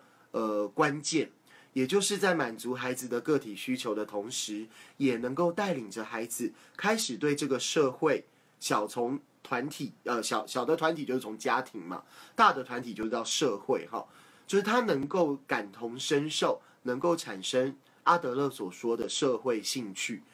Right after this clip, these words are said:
也就是他不是只想到他自己而已。那我觉得这个是接下来我们这个教养世代哈，我们要再持-，持续的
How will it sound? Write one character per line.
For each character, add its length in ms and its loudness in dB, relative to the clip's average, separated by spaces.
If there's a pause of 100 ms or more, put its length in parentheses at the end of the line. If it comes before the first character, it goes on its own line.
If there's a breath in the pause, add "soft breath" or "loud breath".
(220 loud breath)
也 100 0
就 120 2
是 120 0
他 160 0
不 120 -4
是 180 -6
只 160 -8
想 240 -6
到 140 -4
他 200 -4
自 200 -8
己 300 -6
而 140 -4
已。 140 -6 (440 loud breath)
那 100 2
我 100 4
觉 200 -2
得 120 0
这 180 0
个 120 2
是 380 0 (240 soft breath)
接 240 6
下 280 0
来 240 -6 (840)
我 120 0
们 120 -4
这 120 0
个 100 2
教 160 0
养 160 -6
世 220 -6
代 220 -6
哈， 140 -6
我 100 -4
们 120 -4
要 80 -4
再 180 0
持-， 300 -8
持 220 -4
续 240 0
的 200 -2